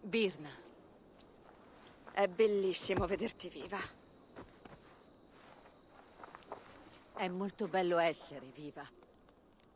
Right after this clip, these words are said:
Ho perso così tanta gente, ma ho ancora voi tre. Per questo sono la guerriera più fortunata di Midgard. E Eivor,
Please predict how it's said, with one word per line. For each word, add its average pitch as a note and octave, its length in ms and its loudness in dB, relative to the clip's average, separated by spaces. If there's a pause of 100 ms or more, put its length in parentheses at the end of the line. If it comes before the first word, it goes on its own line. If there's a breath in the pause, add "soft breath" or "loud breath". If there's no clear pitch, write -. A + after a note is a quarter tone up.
(120)
Ho F3 140 0
perso G3+ 420 4
così F#3+ 320 0
tanta F#3 320 2
gente, D#3 540 -4 (140)
ma F3+ 160 -2
ho F3 60 0
ancora F3 520 4
voi E3+ 260 2
tre. C3+ 240 -10 (1300 loud breath)
Per D4+ 180 0
questo G#3 400 4
sono D#3+ 220 -4
la D#3 100 4
guerriera D#3+ 460 4
più E3 160 -4
fortunata F3+ 600 0
di D#3 120 -4
Midgard. D3 720 -4 (1040)
E F3 300 -4 (160)
Eivor, D3+ 420 4